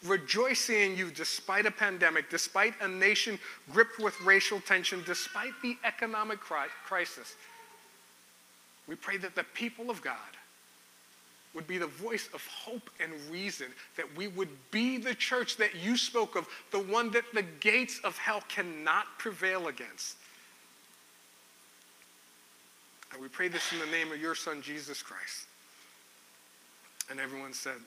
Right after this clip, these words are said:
"Amen." Amen. So here's what I'm gonna ask us to do for the next seven days.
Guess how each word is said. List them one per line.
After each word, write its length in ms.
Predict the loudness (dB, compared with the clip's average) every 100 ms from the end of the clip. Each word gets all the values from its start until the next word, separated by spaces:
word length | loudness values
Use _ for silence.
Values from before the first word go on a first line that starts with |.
| -14
"Amen." 240 | -12 -12 -14 -18 -20 -20 -20 -20 -20 -20 -20 -20 -20 -20 -20 -20 -20 -20 -20 -20 -16
Amen. 180 | -16 -16 -12 -8 -8 -12 -20 -20 -20 -20 -20 -20 -20 -20 -10
So 140 | -4
here's 180 | 0 0
what 100 | 2
I'm 60 | 0
gonna 120 | 2
ask 320 | 2 2 0
us 140 | -6 -6
to 60 |
do 200 | -6 -6
for 140 | -6 -6
the 100 | 2
next 240 | 4 4 -2 2
seven 280 | 2 2
days. 480 | -4 -6 -6 -10 -10